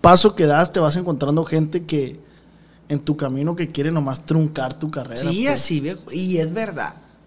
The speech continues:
Speaker 2: A ti te pasa, a mí me ha
Speaker 1: Sí, sí,
Speaker 2: pasado
Speaker 1: sí.
Speaker 2: y me parece que a todos. Así, viejo.
Speaker 1: ¿Qué te ha pasado, güey?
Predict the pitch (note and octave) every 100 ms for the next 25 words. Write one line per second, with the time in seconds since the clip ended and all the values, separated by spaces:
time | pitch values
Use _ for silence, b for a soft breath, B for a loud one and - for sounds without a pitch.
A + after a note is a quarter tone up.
0 | _ _ _ _ _ _ - _ _ _
1 | - _ - _ - - D3+ D#3+ G3+ A3
2 | A3 D#3 G3 G#3+ F#3+ F#3+ F#3+ F3+ F3 C3
3 | C#3 C#3 C#3 E3 F#3 E3+ D#3+ C#3+ E3+ F#3
4 | E3+ - F#2+ - - - _ b b b
5 | b b b _ - _ _ _ _ -
6 | C#3 - C3 C#3 - C#3+ C3 D3+ D#3 D3+
7 | D3+ D3 C3